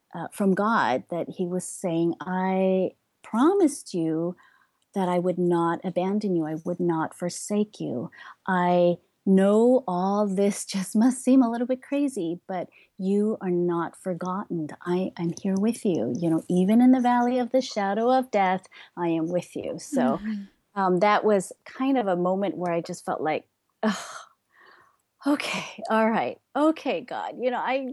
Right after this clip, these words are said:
Speaker 1: I'm just so tired, and you are just such a mysterious God. I don't get you. I don't get how you work. You don't answer our prayers the way we ask, but I guess you have never left me."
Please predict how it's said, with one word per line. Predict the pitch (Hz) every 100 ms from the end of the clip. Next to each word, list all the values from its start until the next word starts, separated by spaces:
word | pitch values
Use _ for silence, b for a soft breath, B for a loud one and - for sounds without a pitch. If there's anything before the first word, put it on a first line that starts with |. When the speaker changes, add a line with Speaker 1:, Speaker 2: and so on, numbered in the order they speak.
| -
Speaker 1:
I'm | 262 254
just | 254 277 277
so | 294 320
tired, | - - 247 247 262 302 302 -
and | 214 214 202
you | 214 247
are | 254
just | 226 247 269 -
such | - 320 320
a | 320
mysterious | 302 302 - - 302 339 392 403 -
God. | 262 330 403 349
I | 240
don't | 214 262 302 -
get | 302 339 254
you. | 240
I | 226
don't | 254 262
get | 269
how | 247 254
you | 220 208
work. | 202 269 339 359 285
You | 226
don't | 214 214 226
answer | 214 - 196
our | 156
prayers | - 311 320 311
the | -
way | 214 214 214 220 B B
we | 202 196 -
ask, | 220 233 247 - - - -
but | 214 -
I | 190 -
guess | 214 214 - 214
you | 214 208
have | 196 180
never | 175 175 175
left | 170 165 151 - -
me." | 160 -